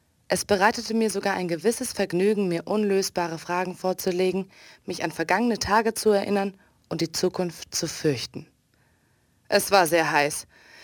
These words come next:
Mein Zimmer lag im Halbdunkel, die Fenster waren geschlossen, trotzdem war die Luft unerträglich schwer und feucht. Ich lag auf meinem Bett,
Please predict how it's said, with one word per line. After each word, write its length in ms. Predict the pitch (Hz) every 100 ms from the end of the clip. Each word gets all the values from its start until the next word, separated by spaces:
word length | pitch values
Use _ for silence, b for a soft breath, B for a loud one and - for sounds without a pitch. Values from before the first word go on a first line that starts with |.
| B -
Mein 180 | 226 233
Zimmer 240 | 285 262
lag 180 | 220 208
im 140 | 190
Halbdunkel, 640 | 202 208 - 165 156 165 160
die 100 | 190
Fenster 400 | 226 226 - 202
waren 280 | 208 202 208
geschlossen, 600 | 208 233 240 - 254 247
trotzdem 440 | - 262 - 240
war 120 | 208
die 80 | 214
Luft 320 | 196 226 - -
unerträglich 800 | 262 294 226 - 214 262 196 -
schwer 380 | - 185 175
und 120 | 139 147
feucht. 520 | - 156 131 - - b b b b b b b b _ _ _ -
Ich 80 | 214
lag 180 | 226
auf 120 | 208 196
meinem 220 | 175 156
Bett, 340 | 185 254 -